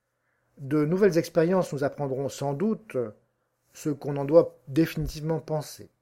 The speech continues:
Le nœud de la question est dans l'expérience de Kauffmann et celle qu'on pourra tenter pour la vérifier. Qu'on me permette un vœu pour terminer. Supposons que d'ici quelques années, ces théories subissent de nouvelles épreuves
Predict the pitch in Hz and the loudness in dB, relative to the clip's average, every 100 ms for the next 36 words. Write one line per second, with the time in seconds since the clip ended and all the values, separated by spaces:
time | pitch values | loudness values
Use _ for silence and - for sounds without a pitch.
0 | _ _ _ _ _ _ 123 135 170 185 | _ _ _ _ _ _ -4 2 4 4
1 | 143 139 147 135 - 196 139 131 135 139 | 4 0 -2 -10 -4 -2 0 0 -2 -4
2 | - 135 139 117 101 160 165 - 151 208 | -6 -6 -6 -8 -6 -2 -2 -2 -4 -2
3 | 214 - _ _ _ _ _ 127 - 185 | -4 -10 _ _ _ _ _ -10 0 2
4 | 185 147 127 131 117 117 139 127 180 180 | 2 -4 -8 -6 -6 -4 -6 -6 -4 -4
5 | 123 113 135 127 110 - - _ _ _ | -4 -4 -4 -4 -8 -14 -20 _ _ _
6 | _ _ _ _ _ _ _ _ _ _ | _ _ _ _ _ _ _ _ _ _
7 | _ _ 220 233 233 180 170 165 185 165 | _ _ 0 2 4 2 2 0 -2 0
8 | 202 - 151 147 120 127 160 190 - _ | -2 -4 -6 -6 -2 -2 -2 -4 -8 _
9 | - 143 - 135 127 107 95 _ _ _ | -12 -10 -8 -8 -8 -10 -14 _ _ _
10 | _ _ - 196 240 226 269 214 151 143 | _ _ -14 -2 0 2 0 0 -2 -2
11 | - 175 135 120 127 139 185 226 147 135 | -10 -6 -6 -4 -2 0 0 -2 -4 -2
12 | 147 151 220 214 - _ _ _ _ - | 0 2 0 -2 -6 _ _ _ _ -8
13 | 143 180 190 - - 127 120 135 165 151 | -6 -4 -6 -8 -6 -4 -2 -2 4 4
14 | 131 131 - 180 214 147 123 117 | 4 -2 2 2 2 2 -2 -2